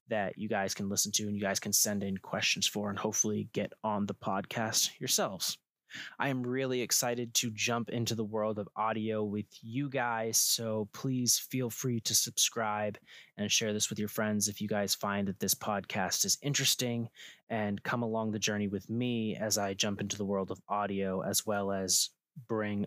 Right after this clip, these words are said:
a bunch of stories from creators from all over the world to you guys through this podcast, online, to your ears, wherever you're listening, whether that be in your car, you're at the gym, through your headphones. The goal is to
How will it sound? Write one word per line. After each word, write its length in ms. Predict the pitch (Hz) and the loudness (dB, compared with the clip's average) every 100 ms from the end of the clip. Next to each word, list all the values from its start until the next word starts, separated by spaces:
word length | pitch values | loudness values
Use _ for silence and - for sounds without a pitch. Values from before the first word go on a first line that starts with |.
| - | -4
a 80 | 104 | -6
bunch 340 | 101 107 104 | -2 -2 -2
of 100 | 113 | 0
stories 540 | - - 107 104 104 | 2 2 0 -2 0
from 400 | - - 104 98 - | 0 0 -2 -2 -2
creators 600 | - 113 107 101 98 - | -4 -2 -2 0 0 -2
from 180 | 104 - | -4 -4
all 320 | 117 117 120 - | -2 0 0 -2
over 280 | 117 107 | -4 -4
the 100 | 110 | -4
world 480 | 98 104 104 104 104 - _ _ _ - | -4 -2 0 0 -4 -10 _ _ _ -4
to 120 | 127 | -2
you 80 | 123 | -2
guys 540 | 110 87 87 - - - _ _ | -2 -2 0 2 2 0 _ _
through 160 | 117 110 | -6 -4
this 160 | 127 - | 0 -2
podcast, 960 | - 110 107 - 107 98 - - - - - | 0 -2 -2 -2 0 0 2 2 0 -4 -4
online, 640 | 117 113 104 101 104 101 | -2 0 0 0 0 0
to 160 | - 110 | 0 0
your 140 | 110 | -2
ears, 500 | 101 98 95 98 - | -2 -2 0 0 0
wherever 300 | 117 143 143 | 0 0 0
you're 100 | 127 | -2
listening, 400 | 117 107 - 107 | 0 0 0 -2
whether 220 | 107 107 | -4 -2
that 200 | 107 98 - | 0 -2 -2
be 200 | 107 98 | -2 -2
in 60 | |
your 160 | 98 95 | -4 -8
car, 400 | - 117 113 110 | -4 -2 0 -2
you're 180 | 104 98 | -4 -6
at 120 | 90 | -8
the 80 | 92 | -2
gym, 480 | - 117 113 107 107 - - - - - | 0 2 0 -2 -4 -12 -18 -20 -20 -4
through 120 | 104 | -2
your 100 | 98 | 0
headphones. 720 | 110 - 110 104 101 95 - _ _ _ - | -2 -2 -2 0 0 0 -2 _ _ _ -8
The 60 | |
goal 400 | 104 117 113 113 | -4 -2 0 0
is 260 | 98 101 - - | -2 0 2 2
to 240 | 110 104 | 0 0